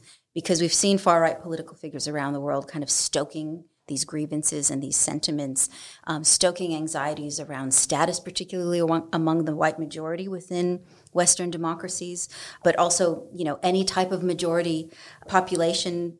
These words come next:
insecurities around their status as well. So we've seen far-right politicians stoke them.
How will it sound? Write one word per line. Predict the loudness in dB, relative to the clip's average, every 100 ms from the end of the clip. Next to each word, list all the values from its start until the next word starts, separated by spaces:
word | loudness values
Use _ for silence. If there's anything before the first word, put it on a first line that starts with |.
| -2
insecurities | 0 0 0 0 0 -2
around | 0 0
their | 0 0
status | 0 0 0 -4
as | -4
well. | 0 2
So | 2 -2
we've | -2
seen | -2 -2 -2
far-right | -2 0 0 -2
politicians | -4 -4 -4 -6 -2 -2
stoke | 0 -2 -4
them. | -8 -8